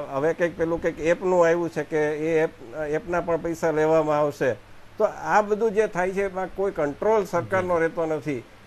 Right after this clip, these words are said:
Speaker 1: એ ખોટું છે.
Speaker 2: ચોક્કસથી, અ, સમયનો અભાવ છે. અ, જયવંતભાઈ, અ, યજ્ઞાનભાઈ, મહેશભાઈ રાજપૂત, આપ તમામ આ ચર્ચામાં જોડાયા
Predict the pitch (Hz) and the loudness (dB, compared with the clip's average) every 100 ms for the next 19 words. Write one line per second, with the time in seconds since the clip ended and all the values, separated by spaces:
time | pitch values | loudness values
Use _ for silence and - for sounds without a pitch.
0 | - 160 196 180 180 175 165 - 107 92 | -12 0 2 2 0 0 -2 -2 -6 -8
1 | - - - - - - 156 143 190 180 | -16 -20 -20 -20 -20 -8 -4 2 2 4
2 | 208 202 185 185 175 165 175 190 180 139 | 0 2 2 2 0 -2 0 2 2 8
3 | 160 175 165 185 190 196 - - 139 131 | 8 6 4 2 2 2 -6 -10 -4 -2
4 | 135 143 147 170 160 165 175 180 - - | 0 2 2 2 2 4 4 2 -8 -20
5 | - - - 127 135 135 147 151 151 156 | -20 -20 -6 -2 0 0 0 0 0 0
6 | 160 147 143 127 156 139 131 156 151 147 | 0 -2 -4 -2 -2 -2 -4 -4 -2 -2
7 | 143 160 185 180 165 147 180 185 156 156 | -2 0 0 0 -2 2 2 2 0 0
8 | 160 170 180 | 2 2 0